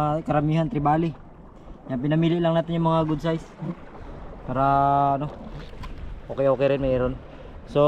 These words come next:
abangan nyo na lang sa mga susunod, guys. Dahil liwanag yung buwan, sabiki-sabiki muna. Makunat pa kainin yung mga isda, guys, kapag liwanag yung buwan. Hirap sila pakainin sa lure. So, not bad. Meron na rin.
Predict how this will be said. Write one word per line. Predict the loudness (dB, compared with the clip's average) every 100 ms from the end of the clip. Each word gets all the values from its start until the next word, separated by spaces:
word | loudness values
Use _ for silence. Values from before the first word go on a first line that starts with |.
| 8 6 6 4 4
abangan | 4 2 2 2
nyo |
na | 2
lang | 2
sa | 2
mga | 2
susunod, | 2 2 2 4
guys. | 2 4
Dahil | 4 4
liwanag | 6 4 4 4
yung | 4
buwan, | 4 4 -2 -8 -10 -4
sabiki-sabiki | 0 2 2 2 4 4
muna. | 4 2 0 -8 -10 -10 -8 -4
Makunat | 2 4 4
pa | 2 2
kainin | 4 4
yung | 2
mga | 2
isda, | 4 4
guys, | 4
kapag | 0 2 4 6 4 4
liwanag | 4 4 2
yung | 4
buwan. | 2 0 -4 -6 -6 -4 -2 -4 -6 -8 -8 -2
Hirap | 0 2 2
sila | 0
pakainin | 2 2 4 2
sa | 2
lure. | 2 0 -2 -6 -6 -4 -4 -2 0 2
So, | 6 6 6 6 4 4 4 2 -4 -6 -6 -4 -4 -2 -2 0 0 0 -2 -4 -12 -6
not | -6 0
bad. | 2 2 -4 -14 -8
Meron | -2 0 4
na |
rin. | 2